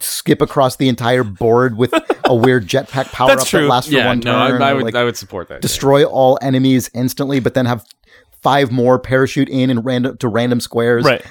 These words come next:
Speaker 1: I don't know. You could make a crazy Just Cause Go.
Speaker 2: There could just be additional airborne board that you ha-, that you can access only by
Speaker 1: Right, yeah.
Speaker 2: affixing yourself to a helicopter piece.
Speaker 1: Right.
Speaker 2: Um, what, what happens when we get to Hitman Go Go?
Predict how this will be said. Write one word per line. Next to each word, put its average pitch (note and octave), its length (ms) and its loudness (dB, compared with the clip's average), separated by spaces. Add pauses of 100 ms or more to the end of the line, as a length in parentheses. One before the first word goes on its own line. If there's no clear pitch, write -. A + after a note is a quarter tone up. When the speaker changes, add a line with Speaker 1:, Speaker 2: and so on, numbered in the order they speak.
Speaker 1:
I E3+ 60 2
don't C#3+ 100 2
know. A2+ 40 2
You C#3 140 -2
could B3+ 120 -2
make F3+ 120 2
a C#3+ 60 -4
crazy A#2+ 580 -4
Just G2 480 -8
Cause F#2 340 -4
Go. E2 380 -6 (960)
Speaker 2:
There D#3+ 120 0
could D#3+ 100 0
just C#3 240 -6
be C3+ 260 -2 (140)
additional B2+ 640 -4
airborne A2 560 -2 (100)
board G#2 560 -4
that G2 80 -10
you F#2+ 140 -8
ha-, G2 160 -10
that A2+ 100 -6
you A2 80 -4
can - 140 -10
access A2 480 -8
only A#2+ 260 -6
by G#2+ 300 -2
Speaker 1:
Right, A#2+ 240 0
yeah. - 40 -8
Speaker 2:
affixing B2 400 -2
yourself A#2 360 -4
to B2+ 140 -4
a G#2+ 40 -2
helicopter A2 540 -6
piece. - 420 -12
Speaker 1:
Right. G2+ 240 -4 (100)
Speaker 2:
Um, B2 400 2 (380)
what, D#3 240 2
what F3+ 240 0
happens G3 220 0
when F#3+ 80 0
we F3 80 0
get D3+ 140 -2
to D3 60 -4
Hitman B2+ 460 0
Go A#2+ 180 0
Go? F2+ 440 -2